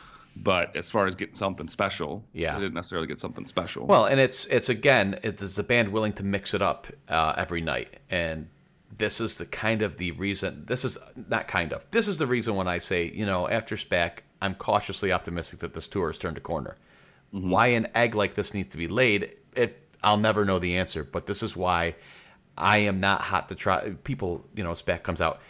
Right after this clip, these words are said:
Speaker 2: "Hey, Matt, you happy?" And I get that. It's like, "Well, yes, I am. They're playing good songs, and my friends are getting good shows. I'm happy. I'm a fan of this band." And then this turns around, "Do you want me to go, to, 'Hey, are you happy? You're getting the same turd.'" I don't,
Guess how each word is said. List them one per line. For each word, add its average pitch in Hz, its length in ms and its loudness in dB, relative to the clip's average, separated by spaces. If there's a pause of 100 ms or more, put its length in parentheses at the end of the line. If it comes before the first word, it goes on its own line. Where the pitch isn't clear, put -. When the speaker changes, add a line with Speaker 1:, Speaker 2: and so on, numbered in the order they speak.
(140)
Speaker 2:
"Hey, 147 220 4
Matt, 131 320 4
you 107 80 4
happy?" 127 640 2
And 110 120 2
I 123 40 4
get 143 180 0
that. 180 120 8
It's 160 80 0
like, 170 240 2 (280)
"Well, 220 120 4
yes, 381 220 6
I 233 100 10
am. 269 380 8 (100)
They're 160 120 4
playing 208 400 4
good 170 180 4
songs, 190 520 8
and 139 220 2
my 135 140 6
friends 143 260 2
are 143 60 -2
getting 127 320 0
good 113 180 2
shows. 98 440 4 (280)
I'm 202 160 6
happy. 151 380 6
I'm 104 100 2
a 113 40 2
fan 127 200 4
of 123 80 0
this 113 100 -2
band." 104 320 0 (380)
And 131 140 2
then 165 120 4
this 196 140 4
turns 123 220 2
around, 113 240 6
"Do 123 80 -4
you 127 40 0
want 139 140 4
me 147 40 -2
to 123 60 2
go, 110 160 2
to, 107 100 -4 (180)
'Hey, 156 180 8
are 107 100 10
you 104 120 6
happy? 135 420 4
You're 131 160 4
getting 127 260 2
the 120 60 -4
same 127 280 2
turd.'" 110 460 2 (320)
I 120 100 4
don't, 120 360 2